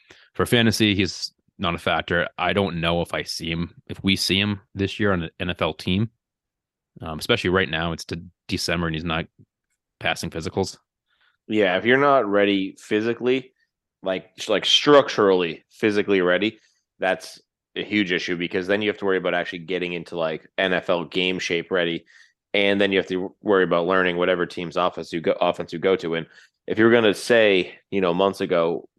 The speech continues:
Speaker 2: where could he go quickly, and it would be the Rams, who already knew the system and the offense. Well, they're no longer gonna even be a contender. So now you're talking Cowboys, Giants were tossed around again, and maybe you can go to the Giants, but that's a completely different system than they ran before. Com-,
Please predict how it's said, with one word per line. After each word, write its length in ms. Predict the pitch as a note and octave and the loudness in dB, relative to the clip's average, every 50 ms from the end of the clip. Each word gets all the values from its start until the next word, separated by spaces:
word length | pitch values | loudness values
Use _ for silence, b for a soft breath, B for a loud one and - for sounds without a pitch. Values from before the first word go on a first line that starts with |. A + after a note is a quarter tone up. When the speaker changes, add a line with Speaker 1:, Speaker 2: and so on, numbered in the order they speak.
| _ _ _ _ | _ _ _ _
Speaker 2:
where 180 | - F#2+ G2+ F#2 | -4 -2 -2 -2
could 120 | - G2 | -2 -4
he 60 | F2 E2+ | -8 -6
go 260 | D#2 F2 F2+ E2+ E2 | -2 0 2 2 0
quickly, 440 | - - - A2+ - - F2 D#2+ D#2+ | 0 2 2 2 2 2 -2 -6 -4
and 80 | E2+ | -4
it 40 | E2+ | -4
would 140 | E2+ E2 D#2+ | -6 -4 -4
be 120 | F#2 F2 | -4 -4
the 160 | D#2+ D2 E2+ E2 | -4 -6 -4 0
Rams, 320 | F#2 G2+ F#2+ F2+ E2 D2+ E2+ | 0 2 2 0 -2 -4 -4
who 60 | E2 | -2
already 240 | E2+ E2+ E2 E2+ E2 | -2 -2 -2 -4 -4
knew 180 | E2+ F2+ F2+ | -4 -4 -2
the 80 | E2+ D2+ | -4 -4
system 340 | - - E2 - - E2 D#2+ | -6 -8 -10 -8 -8 -10 -10
and 60 | D#2 | -6
the 60 | D#2 | -4
offense. 420 | D#2+ F2 F#2 - - E2 D#2 D2+ - B B B B B B B B B B B B _ | -2 0 0 0 0 -2 -4 -4 -8 B B B B B B B B B B B B _
Well, 120 | - - | -2 2
they're 160 | F#2+ G#2+ A#2 | 4 4 4
no 100 | A#2+ A#2 A2 | 6 4 6
longer 280 | G#2+ G#2 G2+ G2 F#2+ | 4 4 4 2 2
gonna 160 | F#2 F#2+ F2+ | 0 0 0
even 220 | F2 F2 E2+ E2 E2+ | 0 -2 -4 -4 -2
be 100 | F2 E2+ | -2 -2
a 60 | D#2 | -2
contender. 440 | - F2 D#2+ - F#2+ F#2 E2 D2 - | -4 -8 -6 -4 -4 -4 -4 -6 -8
So 480 | - - F#2 F2 E2 D#2+ D#2+ D#2+ - - - A#1 - - | -6 -4 -2 0 0 0 -2 -4 -6 -6 -8 -12 -12 -12
now 200 | - E2 F2+ F2+ | -8 -4 0 0
you're 100 | F2+ F2 | 0 2
talking 320 | - F#2 E2+ F2+ F2 E2 - | 2 0 0 0 -4 -8 -6
Cowboys, 600 | - G2+ G2 F#2+ F#2 F#2+ G2 F#2+ F#2 F#2 F2 - | -2 0 0 2 2 4 4 4 4 2 0 -4
Giants 500 | - - F2+ E2+ F2+ F#2 F2+ F2 - - | -6 -4 -4 -2 -2 -4 -4 -6 -8 -10
were 80 | F#2 F2 | -12 -6
tossed 340 | - G2+ F2+ F2 - - | -2 0 0 0 0 -2
around 300 | F2 F2+ F2+ F2+ F2 F2 | -2 -2 -2 -2 -2 -4
again, 320 | F2+ E2+ F#2 F2 F2 F2 E2+ - | -4 -4 -4 -4 -4 -6 -6 -8
and 160 | D#2+ E2+ E2 - _ _ _ _ _ _ _ _ _ _ | -10 -10 -10 -12 _ _ _ _ _ _ _ _ _ _
maybe 300 | D#2+ F#2+ G2+ G#2+ G#2+ A2+ | 2 4 4 4 4 2
you 120 | A2 G#2+ | 2 2
can 100 | A2+ A#2 | 2 4
go 100 | A2+ A2+ | 6 6
to 60 | A2 | 6
the 40 | G#2+ | 4
Giants, 380 | F#2+ G2+ A2 A2 A#2 A2+ - - | 4 2 2 2 2 0 0 -2
but 140 | _ F#2 - - | _ -6 -6 -4
that's 220 | - F2+ E2+ - F2+ | -4 -4 -4 -4 -6
a 40 | - | -8
completely 560 | - F2+ E2 - - G#2 G2+ F#2+ F#2 F#2+ F2+ | -8 -10 -10 -6 -2 2 2 4 4 2 2
different 320 | F2 F#2 F2+ - F2+ E2+ | 2 0 0 0 -4 -4
system 380 | - F#2+ E2+ - - F#2+ F2+ F2+ | -4 -6 -8 -4 -2 -2 0 0
than 100 | F2+ F2 | 0 2
they 120 | F2+ F2 | 2 2
ran 180 | E2+ F2 F2 F2 | 2 2 2 0
before. 480 | F2 E2 - F#2 F2+ F2+ F2+ F2+ F2 E2+ - | -2 -2 -2 0 2 2 4 2 2 0 -2
Com-, 220 | - E2+ D#2 - | -8 -12 -12 -12